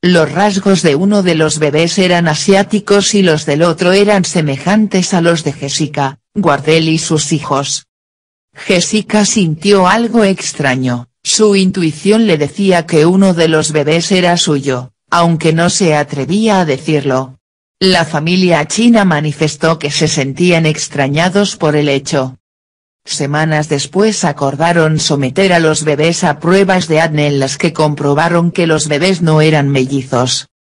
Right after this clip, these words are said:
Uno era hijo biológico de Jessica y Wardell, sin imaginarlo, habían concebido a su tercer hijo. Su caso es bastante inusual y ha sorprendido a millones de personas alrededor del mundo.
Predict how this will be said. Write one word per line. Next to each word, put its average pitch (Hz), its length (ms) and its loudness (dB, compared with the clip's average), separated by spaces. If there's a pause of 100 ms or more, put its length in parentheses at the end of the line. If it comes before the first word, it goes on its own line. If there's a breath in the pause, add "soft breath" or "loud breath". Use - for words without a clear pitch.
(400)
Uno 214 360 4
era 175 280 2
hijo 208 340 0
biológico 147 720 0
de 147 140 0
Jessica 208 560 -2
y 180 100 4
Wardell, 143 640 -2 (180)
sin 214 300 2
imaginarlo, 151 920 -2 (160)
habían 185 500 0
concebido 160 720 2
a 160 80 4
su 185 180 -2
tercer 156 420 -2
hijo. 135 500 -2 (640)
Su 156 300 -2
caso 196 360 0
es 156 240 2
bastante 180 640 0
inusual 147 720 0
y 190 120 4
ha 202 100 0
sorprendido 165 840 0
a 175 60 2
millones 175 580 0
de 160 120 2
personas 156 640 0
alrededor 156 640 0
del 156 200 2
mundo. 131 480 -4